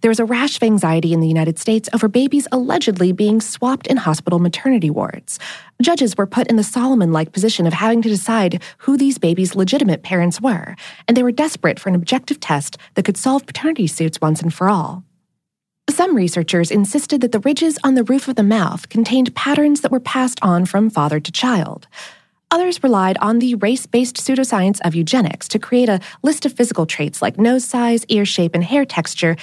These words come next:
that supposedly invariably passed from generation to generation.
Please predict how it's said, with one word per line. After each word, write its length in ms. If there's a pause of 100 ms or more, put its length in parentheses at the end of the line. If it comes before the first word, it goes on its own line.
(160)
that 100
supposedly 640
invariably 580
passed 340
from 220
generation 480
to 80
generation. 720